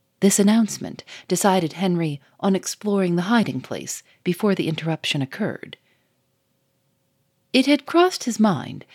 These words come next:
when Agnes left him, that he ought perhaps to have a witness in the not very probable event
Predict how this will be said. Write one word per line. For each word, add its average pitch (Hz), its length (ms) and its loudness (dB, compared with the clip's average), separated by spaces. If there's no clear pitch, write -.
when 190 160 -4
Agnes 170 480 -6
left 165 280 -4
him, 139 200 -6
that 226 160 6
he 269 80 8
ought 302 260 2
perhaps 196 600 -4
to 208 80 2
have 202 140 4
a 196 40 2
witness - 680 -4
in 208 140 6
the 214 60 6
not 226 260 4
very 202 300 4
probable - 580 0
event - 320 -6